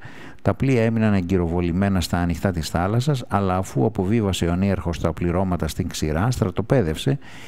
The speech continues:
γιατί επιθυμούσαν πολύ να αναπαυθούν, καθώς είχαν ταλαιπωρηθεί πολύ μέσα στη θάλασσα. Το στρατόπεδο το φρουρούσε για να το φυλάξει από τους βαρβάρους.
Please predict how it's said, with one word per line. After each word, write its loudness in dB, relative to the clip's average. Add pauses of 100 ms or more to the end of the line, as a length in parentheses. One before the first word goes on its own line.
(220)
γιατί 0
επιθυμούσαν 0
πολύ 2
να 4
αναπαυθούν, 0 (460)
καθώς 0
είχαν 2
ταλαιπωρηθεί 0
πολύ 2
μέσα 4
στη 0
θάλασσα. 0 (800)
Το -6
στρατόπεδο 0
το -2
φρουρούσε 0
για -2
να 0
το -2
φυλάξει -2
από 0
τους -6
βαρβάρους. 0